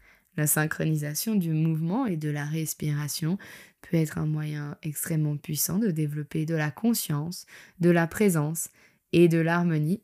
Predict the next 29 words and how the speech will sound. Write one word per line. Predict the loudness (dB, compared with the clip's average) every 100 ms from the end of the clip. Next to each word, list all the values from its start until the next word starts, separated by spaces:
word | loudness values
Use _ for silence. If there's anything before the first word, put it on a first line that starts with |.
| 0
entre | 2 2
le | 2 0
corps | -2 -4 -4 -4 -12 _ -2
et | 2
l'esprit. | 2 0 -6 -8 -8 _ _ _ _ _ _ _ _ -8
En | -4
s'engageant | 0 2 2 0 -2
dans | -2
cette | -4 -6
pratique, | -4 -4 -4 -2 -2 -2 -12 -20 -20 _
tu | -4 0
pourras | 2 2 2 0 0
approfondir | 0 2 -2 -2 -2 -2 -4
ton | -4 -4
expérience | -2 -2 0 0 0
du | -4
yoga | -4 -4 -4 -8 -12 _ -20 -20 _
et | 4 4
tirer | 6 2 4 2
bien | 0 2 4 4 2 2
des | 2
nombreux | 2 0 -2 0 0 -2 -4 -10
bienfaits | -8 -4 -4 -4 -2 -2 -2 -6 -20
sur | -14 -4
le | 0 0
plan | -2 -6 -8
physique, | -8 -6 -4 -2 -4 -4 -14 -20 _ -2
mais | 2 4
aussi | 4 2 0 -2 -6